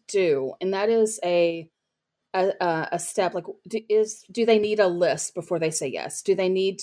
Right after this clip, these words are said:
to change their mindset? Do they need to already have a product created? Do they need to have a certain level of experience? Do they need to get permission from someone?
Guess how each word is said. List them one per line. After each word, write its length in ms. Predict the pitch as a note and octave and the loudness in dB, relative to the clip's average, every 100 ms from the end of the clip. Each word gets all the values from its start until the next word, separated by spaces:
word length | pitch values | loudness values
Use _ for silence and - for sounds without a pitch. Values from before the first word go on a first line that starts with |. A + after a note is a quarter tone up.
| - | -4
to 400 | G3 F3 F3 E3+ | 0 2 0 -2
change 420 | - - F3 E3+ E3 | -6 -4 -2 -2 -2
their 120 | E3+ | -4
mindset? 600 | E3 D#3 D3+ - - - | -2 -4 -8 -10 -12 -2
Do 140 | F#3+ | -2
they 180 | F3+ E3+ | 0 0
need 320 | F3 F3 E3+ - | -2 -4 -6 -8
to 420 | F3+ E3 D#3 D#3 - _ _ _ _ _ _ - | -6 -4 -4 -6 -12 _ _ _ _ _ _ -2
already 200 | F#3+ G3 | 0 2
have 180 | G3 F3 | 0 -2
a 60 | |
product 460 | E3 - E3+ C3+ - - | -4 -2 -2 -2 -8 -8
created? 400 | D#3 C#3 G#2+ D#3 | -6 -4 -6 -6
Do 120 | F3 | 0
they 120 | F3 | 0
need 220 | F3 F3 | 0 -4
to 60 | F3+ | -4
have 280 | E3+ D#3+ D#3+ | -2 -4 -4
a 60 | |
certain 280 | D#3+ - D#3+ | -8 -10 -4
level 240 | E3+ E3 | -2 -2
of 80 | D#3 | -4
experience? 640 | C#3+ - D#3+ B2+ D#2+ - - | -6 -8 -8 -8 -10 -12 -10
Do 100 | F#3 | -4
they 140 | F#3 | -2
need 140 | F#3+ | -4
to 60 | G#3+ | -6
get 140 | A3 | -12
permission 480 | - G3+ F#3 - D3+ | -12 -6 -6 -6 -10
from 160 | C#3+ B2+ | -10 -12
someone? 420 | - A#2+ B2 - | -10 -14 -18 -20